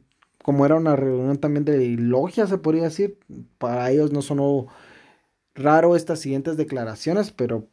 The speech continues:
mm, si a mí en una reunión de té me dicen esto, pues, mm, no sé, pienso que, no sé, me daría desconfianza, pero voy a citar a, a Isabel.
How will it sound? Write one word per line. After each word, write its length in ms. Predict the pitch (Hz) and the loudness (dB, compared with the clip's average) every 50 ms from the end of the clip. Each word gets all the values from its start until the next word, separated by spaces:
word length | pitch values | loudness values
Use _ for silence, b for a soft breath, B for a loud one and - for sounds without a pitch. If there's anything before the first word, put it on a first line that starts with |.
| _ - | _ -6
mm, 180 | 139 135 123 120 | -6 -6 -6 -4
si 160 | - - 143 | -2 0 2
a 80 | 139 | 2
mí 180 | 131 139 147 156 | 4 4 4 4
en 100 | 160 151 | 4 2
una 200 | 156 160 160 156 | 2 2 2 2
reunión 400 | 151 151 143 139 135 139 143 147 | 2 2 0 0 0 0 0 2
de 120 | 147 147 | 2 0
té 180 | 143 - 160 156 | 0 0 0 0
me 120 | 151 139 | 2 2
dicen 280 | 131 135 131 - 156 147 | 2 2 0 0 -2 -2
esto, 260 | 160 175 170 - 180 | -2 -2 -4 -6 -8
pues, 220 | - 127 117 - _ _ _ _ _ | -8 -10 -10 -10 _ _ _ _ _
mm, 580 | - 127 127 127 127 123 123 123 123 120 113 113 | -12 -8 -8 -6 -6 -6 -6 -4 -4 -4 -4 -4
no 120 | 120 120 | -4 -6
sé, 340 | 120 - 156 156 151 127 113 - | -2 2 2 4 4 2 2 -2
pienso 300 | - - 123 120 131 127 | -4 -8 -8 -8 -8 -8
que, 300 | - 113 107 104 101 - - _ _ _ | -8 -8 -8 -8 -10 -12 -16 _ _ _
no 400 | 123 123 123 123 123 117 120 120 | -20 -20 -18 -14 -12 -10 -10 -6
sé, 380 | - 156 165 156 131 120 120 - _ _ | -4 -4 -2 -2 -4 -6 -8 -14 _ _
me 120 | 127 127 | -6 -4
daría 520 | 127 135 139 147 147 143 139 143 156 160 156 | -2 0 2 2 2 2 2 2 4 4 4
desconfianza, 680 | 143 - - - 127 120 131 147 160 165 147 147 127 b b b b b b b b b _ | 2 0 -4 -8 -8 -4 -2 -2 -2 -4 -6 -10 -14 b b b b b b b b b _
pero 240 | - 143 139 139 | 2 4 4 6
voy 300 | 131 127 127 127 143 151 | 4 2 0 0 2 2
a 60 | 156 135 | 2 0
citar 400 | - 143 127 120 - 127 127 127 | -2 -6 -10 -8 -8 -6 -4 -4
a, 300 | 120 104 - - - 104 | -6 -6 -8 -12 -16 -14
a 80 | 110 | -12
Isabel. 520 | 117 120 - 113 110 110 107 - 120 113 | -12 -12 -12 -12 -12 -12 -12 -14 -16 -20